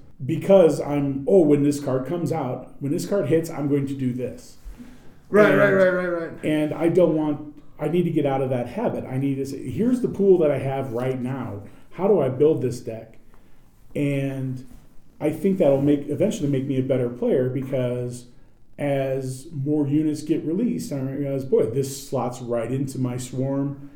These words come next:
Speaker 1: Astra Mil-, Militarum Orc deck."
Speaker 2: Right, right.
Speaker 1: You know,
Speaker 2: And
Speaker 1: or this slots right into my Tau Dark El-, or Tau Eldar deck,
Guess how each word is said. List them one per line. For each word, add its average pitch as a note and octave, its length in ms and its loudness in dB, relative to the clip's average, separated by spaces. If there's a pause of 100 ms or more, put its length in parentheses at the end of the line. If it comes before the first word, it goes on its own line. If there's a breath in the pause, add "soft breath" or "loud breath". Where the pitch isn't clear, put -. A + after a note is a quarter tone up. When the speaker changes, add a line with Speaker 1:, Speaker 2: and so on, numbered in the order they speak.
(120)
Speaker 1:
Astra A#2 340 -8
Mil-, D#3 240 0 (380)
Militarum D#3 580 -4
Orc A#2 240 -4
deck." - 240 -10 (300 loud breath)
Speaker 2:
Right, G3+ 400 0
right. F#3+ 140 -4
Speaker 1:
You - 60 2
know, C#3 80 4
Speaker 2:
And C#3+ 80 4
Speaker 1:
or C#3+ 80 6
this C3+ 300 0
slots B2 340 -2
right A#2+ 320 -2
into D3 180 2
my C#3 200 -2
Tau D3 640 -2 (480 loud breath)
Dark D3 280 0
El-, - 220 -2
or C3 300 0
Tau D3 360 -2
Eldar D3+ 320 0
deck, - 280 -10